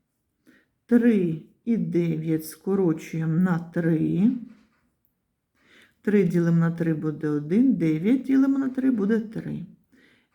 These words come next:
М і м квадрат скорочуємо на м,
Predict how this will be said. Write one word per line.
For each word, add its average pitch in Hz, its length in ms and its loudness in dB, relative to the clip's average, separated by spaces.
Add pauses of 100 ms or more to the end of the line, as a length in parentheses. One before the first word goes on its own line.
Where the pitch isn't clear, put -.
(120)
М 233 460 4
і 214 260 0
м 196 280 2
квадрат 170 680 -4
скорочуємо 156 720 -6
на 147 200 -6 (100)
м, 160 460 0